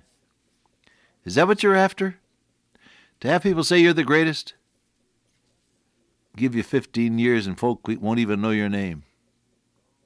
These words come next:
No, you better specialize in pointing to Jesus.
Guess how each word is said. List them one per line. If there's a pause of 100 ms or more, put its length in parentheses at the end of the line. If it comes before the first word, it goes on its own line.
(1800)
No,
you
better
specialize
in
pointing
to
Jesus.